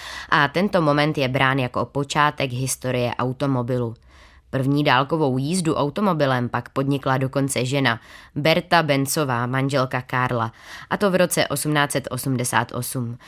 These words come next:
V roce osmnáct set osmdesát devět pak ve Francii vznikla první automobilová továrna a i u nás mají automobily dlouholetou tradici. V roce osmnáct set devadesát sedm byl v kopřivnické továrně vyroben první automobil Prezident.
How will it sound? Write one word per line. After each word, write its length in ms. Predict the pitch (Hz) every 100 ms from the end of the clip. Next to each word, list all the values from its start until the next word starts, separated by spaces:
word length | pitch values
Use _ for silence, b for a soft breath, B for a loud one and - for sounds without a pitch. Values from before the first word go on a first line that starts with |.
| B 147
V 60 | -
roce 240 | 175 240
osmnáct 360 | 214 214 208 208
set 140 | 208 -
osmdesát 500 | 196 202 202 170 139
devět 380 | 131 127 165 -
pak 200 | 151 139
ve 120 | 147
Francii 500 | - 185 196 190 175
vznikla 380 | 170 160 143 139
první 500 | - 151 165 165 -
automobilová 840 | 143 131 147 139 139 135 135 131
továrna 600 | 135 139 139 143 131 120 B B B
a 100 | 131
i 140 | 147
u 100 | -
nás 280 | 202 220 -
mají 300 | 147 131 -
automobily 640 | 135 131 139 135 127 131
dlouholetou 640 | 123 127 131 131 123 123 127
tradici. 560 | - 127 131 - 131 - B B B
V 40 | 151
roce 320 | 139 147 -
osmnáct 440 | 135 175 175 165
set 120 | 185
devadesát 580 | 165 156 160 170 143 135
sedm 300 | 143 143 165
byl 160 | 156 139
v 100 | -
kopřivnické 720 | 160 156 180 185 175 - 139
továrně 540 | 139 139 135 139 135
vyroben 440 | 131 135 131 127 127
první 540 | - 143 156 156 147
automobil 640 | 123 131 135 135 120 123 117
Prezident. 760 | - 123 120 131 117 113 -